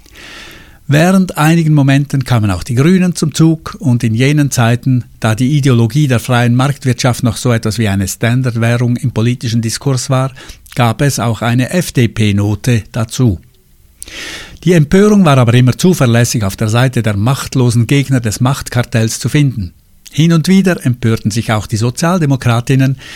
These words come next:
wenn sie gerade nicht an der Macht oder an der Macht beteiligt waren. Aber heute,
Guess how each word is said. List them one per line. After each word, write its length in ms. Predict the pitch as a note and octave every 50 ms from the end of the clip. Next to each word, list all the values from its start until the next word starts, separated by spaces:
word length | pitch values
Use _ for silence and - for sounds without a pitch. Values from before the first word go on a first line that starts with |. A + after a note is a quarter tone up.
| - -
wenn 160 | - F3 F#3 F#3
sie 120 | A3 G3
gerade 340 | E3+ D#3 B2+ A#2+ B2 B2 B2
nicht 200 | G#2+ F#2+ - -
an 120 | G#2+ F#2
der 100 | F2 F#2
Macht 380 | G2+ A#2+ C3+ B2 - - - A#2
oder 160 | A2 A2+ G#2
an 100 | G2 G2
der 80 | G2+ G2+
Macht 300 | G#2 G#2+ G#2 - - -
beteiligt 520 | - - - A#2+ B2+ B2+ A2+ G#2 - -
waren. 300 | - D#2+ E2 F2 - - _ _ _ _ _ _ - -
Aber 220 | - G#2 G#2 F#2+
heute, 440 | D3+ F3 E3+ C#3+ - - F2+ F2+